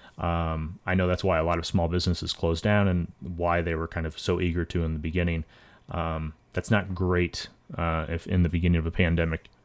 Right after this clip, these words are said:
you were helping kind of, uh, you know, create a pocket where, where this thing could maybe continue to, to, uh, flourish. So we closed the office down,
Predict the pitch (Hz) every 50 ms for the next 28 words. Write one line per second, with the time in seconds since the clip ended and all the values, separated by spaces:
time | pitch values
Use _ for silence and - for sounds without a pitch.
0 | _ - - - - 87 87 87 87 87 85 85 82 80 78 78 - - - -
1 | - - - 92 90 - - 85 80 82 80 - 85 80 78 76 76 - - -
2 | _ _ - - - - - - - - - - - - 69 78 76 73 73 71
3 | 69 69 - - - - _ _ - - - - _ - - - 92 82 73 69
4 | 71 78 - _ _ _ _ _ - - 104 87 - - - 110 98 - - -
5 | - - _ _ - 120 101 92 90 87 85 80 80 80 - - _ _ _ -
6 | 95 90 87 82 87 82 - - 87 87 - - 87 85 82 82 82 80 78 78
7 | 78 - - - 95 - - 90 90 82 76 80 78 73 73 - _ _ - -
8 | 80 80 78 - - - - - - - - - - 95 87 82 73 71 - -
9 | - - - - - - - - - - - - - - - - - - _ _
10 | _ _ _ _ - - - 120 113 110 107 110 110 110 107 95 - - - -
11 | - - - 113 113 107 - 131 127 131 120 123 127 120 110 113 110 123 117 -
12 | - 90 87 90 92 101 117 117